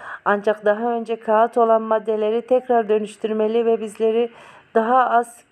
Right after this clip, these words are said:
kesmelisiniz. Böylece havanız daha temiz ve topraklarınız daha güvende olacaktır. On birinci etkinlik. Soru.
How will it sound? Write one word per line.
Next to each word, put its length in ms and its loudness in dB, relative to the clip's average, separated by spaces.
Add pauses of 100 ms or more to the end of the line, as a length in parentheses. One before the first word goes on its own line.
(120)
kesmelisiniz. 880 -4
Böylece 400 4
havanız 500 0
daha 220 0
temiz 380 -4
ve 220 2
topraklarınız 760 -4
daha 200 2
güvende 640 -2
olacaktır. 840 -4 (920)
On 240 0
birinci 340 -2
etkinlik. 540 -6
Soru. 440 0